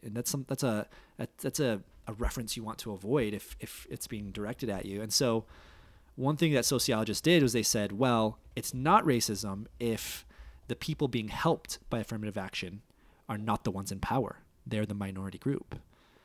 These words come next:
And so it's actually not reverse racism. So this view of, um, racism actually did some work in terms of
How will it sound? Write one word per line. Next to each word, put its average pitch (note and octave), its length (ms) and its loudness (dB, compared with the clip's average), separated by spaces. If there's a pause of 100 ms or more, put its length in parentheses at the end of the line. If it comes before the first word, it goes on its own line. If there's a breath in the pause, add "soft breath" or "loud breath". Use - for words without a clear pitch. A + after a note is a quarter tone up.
(240 soft breath)
And A#2+ 100 -4
so C3+ 140 2
it's B2 100 2
actually A#2 220 0
not G#2+ 140 -2
reverse G2 320 -6
racism. A#2 360 -6
So D#3 160 6
this D3+ 180 6
view G3+ 200 6
of, A#2+ 180 6
um, G#2+ 340 2
racism B2 400 2
actually A2+ 300 2
did G#2+ 160 0
some G#2 240 0
work G#2+ 320 0
in G#2 100 -8
terms G#2+ 300 -2
of G2+ 180 -2